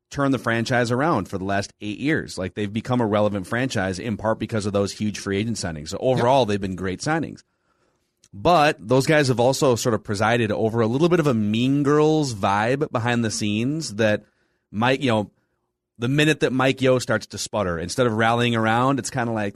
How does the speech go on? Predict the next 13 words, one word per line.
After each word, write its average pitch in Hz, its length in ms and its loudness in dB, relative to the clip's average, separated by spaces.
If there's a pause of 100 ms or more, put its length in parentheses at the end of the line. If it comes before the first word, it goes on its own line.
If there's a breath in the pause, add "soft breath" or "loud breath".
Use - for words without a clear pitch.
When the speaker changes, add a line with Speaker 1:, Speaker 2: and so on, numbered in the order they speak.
Speaker 1:
"Eh, 139 220 -6 (140)
eh, 90 120 -6 (320)
kinda 95 160 -8
done 87 220 -6
with 85 140 -8
him," 82 200 -8
right? 101 140 -2
Like, 127 160 0
they, 131 160 0
they're, 127 220 -2
they're 127 220 0
very, 151 340 2
they're, 131 300 -2